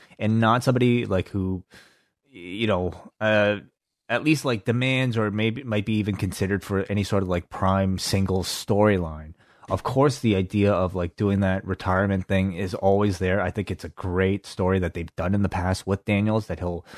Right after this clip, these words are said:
do a great job of again. Uh, they might have to wait for it, but, um, man, this match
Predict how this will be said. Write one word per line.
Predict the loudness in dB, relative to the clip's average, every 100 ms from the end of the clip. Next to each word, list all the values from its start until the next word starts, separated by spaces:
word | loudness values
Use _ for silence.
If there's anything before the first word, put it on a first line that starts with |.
| -20 _
do | -2
a |
great | 0 0 2
job | 2 2
of | -2 -2
again. | -12 -6 -2 -2 -4 -8 _ _ _
Uh, | 0 2 2 0
they | 0
might | 2 0
have | -2
to | -8 -8
wait | -8 -6 -6
for | -2 0
it, | 0 -4 _ _ _ _ _ -4
but, | -4 -2
um, | -2 0 -2 -4 -8 _ _ _ _ _ _
man, | 0 2 2
this | 0 0
match | 0